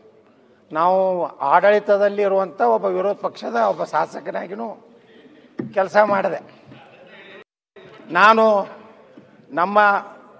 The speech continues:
ಮತಕ್ಷೇತ್ರ ಜನ ನನಗೆ ಎರಡು ಸಲ ವಿಧಾನಸಭೆಗೆ, ಎರಡು ಸಲ ಲೋಕಸಭೆಗೆ,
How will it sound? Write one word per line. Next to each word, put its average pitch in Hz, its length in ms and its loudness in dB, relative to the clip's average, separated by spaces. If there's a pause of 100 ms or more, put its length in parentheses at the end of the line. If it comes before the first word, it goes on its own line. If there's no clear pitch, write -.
(420)
ಮತಕ್ಷೇತ್ರ 202 640 0
ಜನ 175 280 0 (1600)
ನನಗೆ 180 300 -2
ಎರಡು 190 220 2
ಸಲ 185 240 0 (260)
ವಿಧಾನಸಭೆಗೆ, 185 680 -2 (360)
ಎರಡು 156 340 2
ಸಲ 165 120 -2 (200)
ಲೋಕಸಭೆಗೆ, 180 640 -6